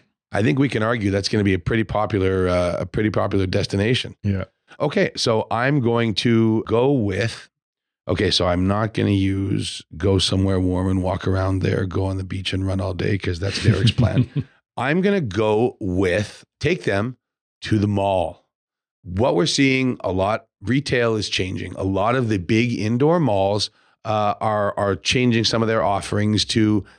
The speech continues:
Speaker 1: uh, destinations, to experiences. So, like, for instance, you go and you can do an escape room, or you can do, you know, uh, some sort of treasure hunt. But what I like about malls is they offer up the opportunity to go walk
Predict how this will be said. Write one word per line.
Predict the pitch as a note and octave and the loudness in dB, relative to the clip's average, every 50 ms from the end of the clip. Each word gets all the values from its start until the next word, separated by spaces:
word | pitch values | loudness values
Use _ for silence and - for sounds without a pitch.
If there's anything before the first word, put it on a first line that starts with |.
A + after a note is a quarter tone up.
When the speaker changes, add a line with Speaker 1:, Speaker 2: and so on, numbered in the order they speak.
| _ _ _ - | _ _ _ -6
Speaker 1:
uh, | - A2+ A2 | -2 -2 -2
destinations, | G2+ G2 A#2 C#3 C3+ - - C#3 D3 D#3+ E3 D#3 - - - F#2+ G2 G#2 - | 0 0 -2 -2 -2 -2 -2 0 2 2 2 2 0 -2 -4 -4 -4 -4 -4
to | - - - G#2+ G2+ G2+ | -2 0 2 4 4 4
experiences. | G#2 G2 - - - - F3+ E3+ C3+ A2 G#2 G2 - - - D2+ - | 2 2 -2 -4 -2 -2 0 0 0 0 -2 -4 -6 -6 -4 -4 -4
So, | - - - - A2+ G#2 G#2 | -2 -2 0 0 2 2 2
like, | G#2 G2+ G2 F#2 - | 2 2 0 -2 -2
for | - - G2 | -2 -2 0
instance, | G2 F#2 - - G#2+ G2 - - | 0 0 0 0 -2 -2 -2 -6
you | G2+ F#2+ G2 G2 | -8 -8 -6 -2
go | G#2 F#2+ F2+ F#2+ | 0 0 0 0
and | F#2+ G2 | 0 -2
you | G2 | -4
can | - G2 F#2+ | -4 -4 -6
do | G2 G2 | -4 -4
an | F#2+ G2 | -2 -2
escape | F#2 - - - A#2 A2 G2 - - | 0 0 0 0 0 0 0 0 0
room, | G2+ G#2 G#2 G#2 G#2 G#2 G#2 G2 - _ _ _ _ _ - | 0 2 2 2 0 -2 -4 -8 -10 _ _ _ _ _ -2
or | F#2+ F#2+ | 0 0
you | F#2+ F#2+ G2 G2 G2 | 2 2 0 0 0
can | - G2 F#2+ F#2 | 0 0 0 0
do, | F2+ G2 G2 F#2+ F#2 F#2 F#2 F2+ F2+ E2+ | 2 2 2 2 2 0 -2 -2 -2 -2
you | E2 G2+ F#2 | -2 -2 -2
know, | F#2 F2 F2 F2+ E2+ D#2 | -2 -2 -4 -4 -2 -2
uh, | D2+ E2 | -2 0
some | - - - - | 0 0 0 0
sort | - G2+ F#2+ | 0 0 -2
of | F2+ | -2
treasure | - - A#2+ G#2+ F#2 G2+ G2 | -2 0 0 0 0 0 0
hunt. | E2+ G#2+ F#2+ - - - - - - - | 0 -2 -4 -6 -10 -18 -18 -16 -8 -4
But | B2 A2 - - - _ _ _ _ - | -2 -2 -2 -4 -10 _ _ _ _ -6
what | - A2 G2+ G2+ A2 A#2+ A2 A2 - _ - | -4 0 2 2 4 2 2 0 -4 _ -6
I | A#2 B2 C3+ | -4 -2 0
like | D3 C3 C3+ B2 G#2 | 2 2 0 0 0
about | G#2 G2 G#2 F#2+ | -2 -2 -2 -2
malls | G#2 C3+ F3+ G#3 F3+ B2+ A#2 A2+ | 0 0 0 2 2 0 -2 -2
is | - - A#2+ G2 | -4 -2 -2 0
they | F2+ A2 A2+ - | 0 0 0 0
offer | F2+ G#2+ G#2+ G#2 - G#2+ G2 - | 0 -2 -2 -2 -2 -2 -2 -2
up | G2+ G#2 G2 - - G2+ - - | -4 -6 -6 -8 -12 -14 -6 -2
the | A2+ A2+ | 0 0
opportunity | G#2+ G2+ G#2 F#2+ - A2+ A2 G#2+ | 0 0 -2 -2 0 0 0 0
to | F#2 G#2+ G2 | 0 -2 -2
go | F2+ A2+ G#2 | 0 0 0
walk | G2+ F#2+ G2 G2 G2+ G#2+ - - - - | 0 0 0 0 0 0 -4 -8 -14 -20